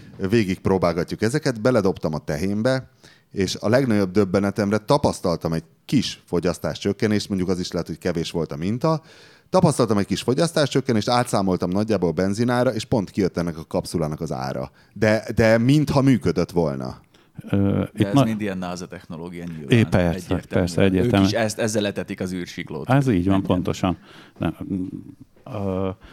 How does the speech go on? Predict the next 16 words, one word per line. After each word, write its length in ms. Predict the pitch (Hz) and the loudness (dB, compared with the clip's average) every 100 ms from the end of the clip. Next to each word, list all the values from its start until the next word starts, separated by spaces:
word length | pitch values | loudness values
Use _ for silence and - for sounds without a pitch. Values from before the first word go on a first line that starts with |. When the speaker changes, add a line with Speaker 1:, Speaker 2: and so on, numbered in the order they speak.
| - - _ | -20 -20 _
Speaker 1:
Az 120 | 98 98 | -2 0
egy 100 | 98 | 2
ilyen 120 | 110 | 2
állat, 420 | 120 73 76 73 | 2 -2 -4 -6
tudod, 280 | 95 82 80 | -6 -4 -2
ilyen 160 | 80 | -2
kígyóféle, 720 | 82 92 71 - - 131 147 | 0 -2 -2 -4 2 4 6
az, 140 | 135 113 | 4 6
az 240 | 123 123 | 4 4
űrsikló, 520 | 156 165 147 160 139 | 4 4 4 4 4
azzal 260 | 147 117 123 | 4 6 4
bedobnak 500 | 120 107 95 95 107 | 4 4 4 2 0
három 300 | 165 120 107 | 2 2 4
M 220 | 131 143 | 4 4
G 180 | 117 117 | 2 0
capset. 560 | - 107 - 107 - - | 0 -2 0 -4 -4 -16